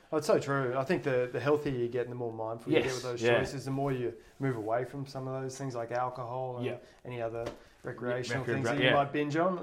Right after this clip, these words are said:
Speaker 2: Yeah.
Speaker 1: Um, you just don't desire it. And,
Speaker 2: Yes, exactly
Speaker 1: and,
Speaker 2: right.
Speaker 1: and you feel shit when you,
Speaker 2: <laughs> Yeah,
Speaker 1: when you
Speaker 2: yeah.
Speaker 1: do have it.
Speaker 2: And
Speaker 1: Like,
Speaker 2: you're like, "Oh,
Speaker 1: uh, like,
Speaker 2: how
Speaker 1: I
Speaker 2: do
Speaker 1: barely
Speaker 2: people know
Speaker 1: drink.
Speaker 2: this?"
Speaker 1: Yeah,
Speaker 2: Yeah,
Speaker 1: I know,
Speaker 2: yeah,
Speaker 1: but
Speaker 2: yeah.
Speaker 1: if I do, like, a couple of wines, I just feel yuck.
Speaker 2: Yeah.
Speaker 1: Like,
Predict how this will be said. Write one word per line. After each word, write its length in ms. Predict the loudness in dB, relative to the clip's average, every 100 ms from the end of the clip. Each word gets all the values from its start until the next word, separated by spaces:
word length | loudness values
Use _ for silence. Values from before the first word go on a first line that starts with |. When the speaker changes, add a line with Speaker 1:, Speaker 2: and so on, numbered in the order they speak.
| 0
Speaker 2:
Yeah. 200 | 0 0
Speaker 1:
Um, 100 | -4 -12 -20 _ _
you 60 | -8
just 140 | -6 -4
don't 140 | -6
desire 400 | -6 -2 2 2
it. 160 | 0 -4
And, 80 | -2
Speaker 2:
Yes, 180 | -2 -2
exactly 300 | -4 -4 -4
Speaker 1:
and, 80 | -4
Speaker 2:
right. 140 | -4 -6
Speaker 1:
and 160 | -8 -6
you 60 | -6
feel 180 | -6
shit 360 | -6 -2 -2 -2
when 160 | -4 -2
you, 80 |
Speaker 2:
<laughs> 160 | -2 -2
Yeah, 220 | 0 4 4
Speaker 1:
when 100 | 6
you 40 | 8
Speaker 2:
yeah. 80 | 10
Speaker 1:
do 120 | 12
have 200 | 12 12
it. 60 | 10
Speaker 2:
And 80 |
Speaker 1:
Like, 140 | 8 8 8
Speaker 2:
you're 100 | 6
like, 120 | 6
"Oh, 100 | 4
Speaker 1:
uh, 300 | 4 2 -4 0
like, 120 | 6
Speaker 2:
how 80 | 8
Speaker 1:
I 60 |
Speaker 2:
do 40 | 8
Speaker 1:
barely 140 | 6
Speaker 2:
people 140 | 6 6
know 160 | 8
Speaker 1:
drink. 60 | 8
Speaker 2:
this?" 160 | 6 10
Speaker 1:
Yeah, 80 |
Speaker 2:
Yeah, 80 | 12
Speaker 1:
I 100 | 12
know, 160 | 12 10
Speaker 2:
yeah, 220 | 10 10
Speaker 1:
but 200 | 6 2
Speaker 2:
yeah. 180 | 4 2
Speaker 1:
if 80 | 4
I 60 | 2
do, 300 | 6 6 8
like, 240 | 6 2
a 80 | -4
couple 260 | -4 -4 -4
of 60 |
wines, 400 | -2 0 -2 -2
I 80 | -6
just 180 | -8 -8
feel 120 | -10
yuck. 300 | -8 -8 -8 0
Speaker 2:
Yeah. 180 | 2
Speaker 1:
Like, 120 | 2